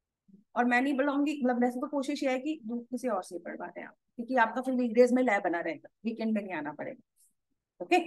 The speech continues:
तो ये चीज रहेगी। तो अभी फिलहाल यहाँ पर हम क्या कर लेते हैं, इसमें जेएफ़्रेम बना रहे हैं,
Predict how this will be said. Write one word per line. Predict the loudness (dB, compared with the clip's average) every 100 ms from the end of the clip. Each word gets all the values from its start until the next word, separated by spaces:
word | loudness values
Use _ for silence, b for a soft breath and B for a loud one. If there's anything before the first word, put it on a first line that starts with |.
| -4 _ _ _
तो | 4
ये | 4
चीज | 2 -2 -4 -4
रहेगी। | -8 -10 -20 _ _ _ _ _ _ _ _ _ 0
तो |
अभी | 6 6 6
फिलहाल | 6 6 8 6
यहाँ | 6 4 2
पर | 4 2
हम | 4 4
क्या | 4 0
कर | 0 0
लेते | -2 0 0
हैं, | 2 4 2
इसमें | 0 0 2 2 2
जेएफ़्रेम | 2 0 -2 -2 0
बना | 0 0
रहे | -2 0
हैं, | -2